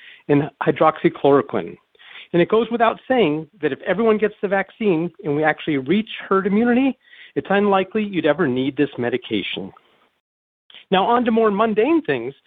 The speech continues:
Last week, a fascinating study was published in a medical journal. The researchers looked at over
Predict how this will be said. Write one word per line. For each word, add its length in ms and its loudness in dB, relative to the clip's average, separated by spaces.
Last 320 -2
week, 180 -2
a 40 -2
fascinating 640 -2
study 240 -2
was 200 -2
published 360 -4
in 120 0
a 20 -2
medical 380 0
journal. 460 -8
The 60 2
researchers 640 2
looked 220 -4
at 40 2
over 200 2